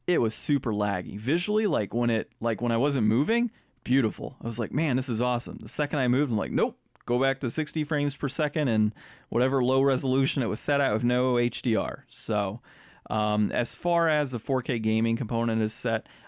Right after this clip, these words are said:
I'm not blown away by it right now. I don't think it's even, from a console perspective, where it needs to be.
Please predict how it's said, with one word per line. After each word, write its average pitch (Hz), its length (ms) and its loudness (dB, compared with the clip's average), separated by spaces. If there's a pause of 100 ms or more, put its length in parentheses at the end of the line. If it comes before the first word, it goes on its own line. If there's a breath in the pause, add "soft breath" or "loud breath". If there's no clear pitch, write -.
(120)
I'm 156 200 0
not 151 180 0
blown 120 240 2
away 113 240 2
by 113 220 2
it 110 60 2
right 107 280 0
now. 113 380 0 (360 soft breath)
I 131 120 0
don't 131 180 -2
think 117 220 -2
it's 104 160 -6
even, 107 560 0
from 123 180 -2
a 95 60 0
console 139 500 -2
perspective, 143 640 -4
where 123 240 2
it 117 60 -2
needs 127 220 0
to 113 80 -4
be. 123 280 0